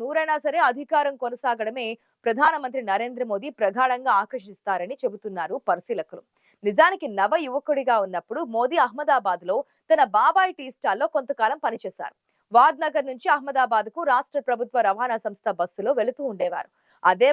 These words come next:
బస్సులో తిరిగి వాద్ నగర్కు వెళ్లేవారు. అహ్మదాబాద్ చేరగానే తిరిగి వెళ్లేందుకు సీటు రిజర్వేషన్కై తన బ్యాగ్ను బస్సులోనే వదిలివేసేవారట. ఎందుకలా అంటే, మోదీ ఒకసారి తన ఒక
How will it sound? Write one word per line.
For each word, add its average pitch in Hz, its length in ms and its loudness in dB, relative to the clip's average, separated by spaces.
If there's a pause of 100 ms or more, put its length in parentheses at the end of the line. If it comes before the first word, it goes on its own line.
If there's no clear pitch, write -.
బస్సులో 254 300 -2 (100)
తిరిగి 269 320 -4
వాద్ 247 300 2
నగర్కు 294 340 -6
వెళ్లేవారు. 302 400 -2 (400)
అహ్మదాబాద్ 392 540 4
చేరగానే 262 480 -2 (100)
తిరిగి 302 300 -6
వెళ్లేందుకు 240 380 -6 (100)
సీటు 320 280 -6
రిజర్వేషన్కై 208 680 0 (320)
తన 285 100 2 (180)
బ్యాగ్ను 285 380 2 (120)
బస్సులోనే 269 460 -2 (120)
వదిలివేసేవారట. 196 800 -2 (520)
ఎందుకలా 302 460 4
అంటే, 302 180 -8 (300)
మోదీ 302 240 0 (120)
ఒకసారి 233 520 0 (360)
తన 220 180 0 (260)
ఒక 202 140 -6